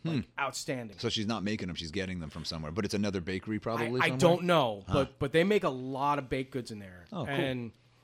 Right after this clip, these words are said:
Speaker 1: you know, they got, they got some super talented, you know, bakers in there. They got a soup lady.
Speaker 2: Nice.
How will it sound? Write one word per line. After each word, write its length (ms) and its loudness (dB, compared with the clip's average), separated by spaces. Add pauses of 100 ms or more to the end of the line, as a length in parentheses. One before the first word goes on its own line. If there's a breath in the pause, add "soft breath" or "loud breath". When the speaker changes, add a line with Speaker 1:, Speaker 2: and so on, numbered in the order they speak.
(200)
Speaker 1:
you 120 0
know, 100 4
they 80 2
got, 200 0
they 100 0
got 160 0
some 100 -6
super 480 -2
talented, 840 -2 (360 soft breath)
you 120 0
know, 140 2
bakers 500 2
in 100 0
there. 200 2
They 80 -2
got 120 -12
a 40 -8
soup 400 -2
lady. 460 0 (260)
Speaker 2:
Nice. 400 -8